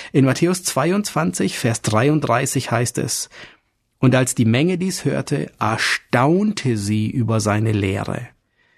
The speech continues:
Im Griechischen könnte man für das Wort erstaunt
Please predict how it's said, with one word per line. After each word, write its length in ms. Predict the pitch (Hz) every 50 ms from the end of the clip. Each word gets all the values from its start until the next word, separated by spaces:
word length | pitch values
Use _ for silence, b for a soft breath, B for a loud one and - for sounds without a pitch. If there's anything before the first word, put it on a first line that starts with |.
| _ _ _ _ _ _ _ _ _ -
Im 140 | 123 123
Griechischen 600 | 110 127 120 160 208 202 - 147 131 - 131 123
könnte 280 | 110 - 131 123 - 131
man 200 | 123 117 117 120
für 200 | - - 135 127
das 220 | 120 117 - -
Wort 440 | 120 113 113 113 113 - - - - _ _ _ -
erstaunt 920 | 107 104 - - - - 180 - - 156 170 180 185 185 - - -